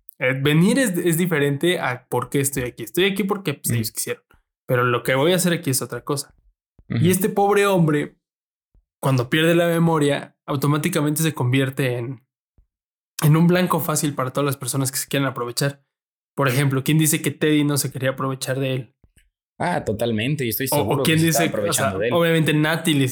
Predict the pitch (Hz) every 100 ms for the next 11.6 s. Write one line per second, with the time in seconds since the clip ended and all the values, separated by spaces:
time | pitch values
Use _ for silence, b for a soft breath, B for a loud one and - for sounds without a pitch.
0 | 156 143 139 143 127 117 120 117 113 120
1 | 120 117 117 123 135 135 139 139 139 131
2 | - 123 120 127 139 143 139 123 127 131
3 | 127 123 113 151 123 117 120 120 123 -
4 | 185 202 190 180 170 156 127 127 135 139
5 | 127 123 135 135 135 123 131 135 131 131
6 | - 135 143 131 123 117 139 151 - _
7 | _ _ _ - 156 147 160 156 190 180
8 | 143 143 131 139 135 127 123 110 104 117
9 | 110 127 156 - 113 104 101 101 101 101
10 | 113 123 107 98 95 110 101 - _ _
11 | _ - 123 - 117